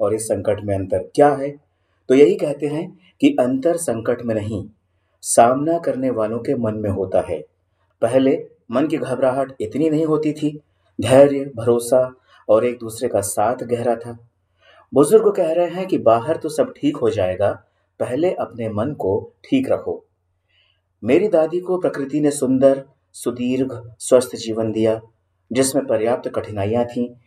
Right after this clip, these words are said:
लेकिन आशा के बीज भी उतने ही गहरे थे। मैं जब छोटा था तो उनसे कहता, "चाय के प्याले इतने नाजुक क्यों हैं? जरा सी ठेस लगते ही टूट जाते हैं।"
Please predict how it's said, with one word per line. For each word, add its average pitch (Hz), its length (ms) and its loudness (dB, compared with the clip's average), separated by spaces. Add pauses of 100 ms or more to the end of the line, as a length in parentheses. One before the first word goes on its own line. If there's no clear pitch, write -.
(280)
लेकिन 123 420 4
आशा 117 360 0
के 143 140 -4
बीज 117 420 0
भी 104 260 -6 (240)
उतने 120 300 2
ही 123 220 -4
गहरे 104 420 0
थे। - 120 -12 (600)
मैं 139 140 4
जब 175 180 2
छोटा 143 340 -2
था 147 260 0
तो 147 160 -4
उनसे 123 380 -2
कहता, 101 600 -2 (400)
"चाय 143 300 2
के 175 120 -6
प्याले 147 360 -2
इतने 151 200 -4
नाजुक 127 460 -2
क्यों 151 260 -2
हैं? - 140 -12 (540)
जरा 127 400 4
सी 185 160 -4
ठेस 147 360 -4
लगते 117 280 -2
ही 113 180 -4
टूट 160 240 -2
जाते 151 300 -2
हैं।" 139 240 -8